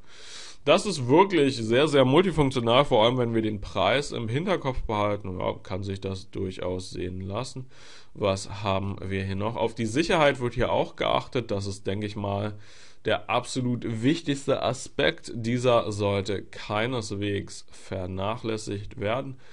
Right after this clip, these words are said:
Variabel und komfortabel. Dreifach höhenverstellbarer Sitz. Das ist auch angenehm. Kann bis zu einem Gewicht von zwölf Kilogramm genutzt werden. Das ist auch sehr, sehr wichtig. Hochgepolsterte Rückenlehne.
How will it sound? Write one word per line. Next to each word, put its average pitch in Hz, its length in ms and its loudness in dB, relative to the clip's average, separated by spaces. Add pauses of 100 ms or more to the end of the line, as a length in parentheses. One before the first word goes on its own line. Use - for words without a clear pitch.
(400)
Variabel 131 800 8
und 131 280 0
komfortabel. 104 1000 2 (100)
Dreifach 120 600 0
höhenverstellbarer 107 920 0
Sitz. 101 520 -6 (640)
Das 139 200 -4
ist 120 80 -2
auch 139 320 2
angenehm. 120 1120 -2 (240)
Kann 143 260 2
bis 170 160 -2
zu 175 100 -2
einem 135 280 0
Gewicht 113 340 0
von 113 220 -4
zwölf 110 340 -2
Kilogramm 113 400 -2
genutzt 123 300 -4
werden. 120 160 0
Das 131 80 -2
ist 107 60 -4
auch 123 120 0
sehr, 123 180 -2
sehr 113 200 2
wichtig. 113 440 -4 (440)
Hochgepolsterte 131 800 2
Rückenlehne. 110 1040 0